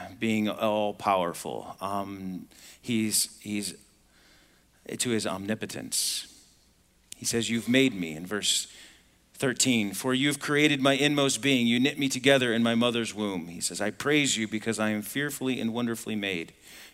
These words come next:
Your works are wonderful. I know that full well." David praises God's for, praises God for his omnipotence,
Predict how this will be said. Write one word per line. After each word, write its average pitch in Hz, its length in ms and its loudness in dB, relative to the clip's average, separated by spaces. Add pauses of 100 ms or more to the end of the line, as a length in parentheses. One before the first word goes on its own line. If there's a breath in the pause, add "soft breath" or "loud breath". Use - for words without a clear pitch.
Your 110 160 -4
works 139 440 0
are 113 140 0
wonderful. 101 600 -4
I 92 120 -10
know 95 200 -6
that 87 180 -4
full 82 280 -10
well." 50 340 -10 (520 loud breath)
David 143 320 2
praises 151 420 6
God's 135 520 6
for, 123 420 -2
praises 143 460 2
God 131 320 8
for 123 100 -2
his 123 180 2
omnipotence, 120 880 0